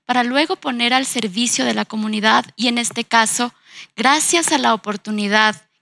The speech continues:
que nos ha brindado el Comité Permanente, incluido usted, Marco, hemos tenido el privilegio de expresar lo más profundo de nuestro ser a través de las alegorías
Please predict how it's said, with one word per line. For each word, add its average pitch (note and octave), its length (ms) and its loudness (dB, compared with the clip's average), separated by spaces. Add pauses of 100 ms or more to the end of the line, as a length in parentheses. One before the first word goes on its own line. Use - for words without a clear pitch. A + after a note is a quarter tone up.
que G#3 100 -2
nos G#3 280 -2
ha C4 120 6
brindado A3+ 480 2
el G3+ 120 -6
Comité G#3 400 -4
Permanente, A3 720 -2 (480)
incluido G#3+ 480 -6
usted, G#3+ 380 -2
Marco, A3 520 0 (600)
hemos D#4 320 2
tenido C4 720 0
el A3+ 140 -4
privilegio B3 1000 0 (360)
de C#4 480 0 (120)
expresar C#4+ 840 0 (640)
lo A#3 240 0
más C#4 280 0
profundo C4+ 720 0
de G#3+ 120 -2
nuestro A3 420 -2
ser E4 380 0 (260)
a G#3 100 -2
través A3+ 640 -2
de F#3+ 140 -6
las G#3+ 280 0
alegorías G#3+ 880 0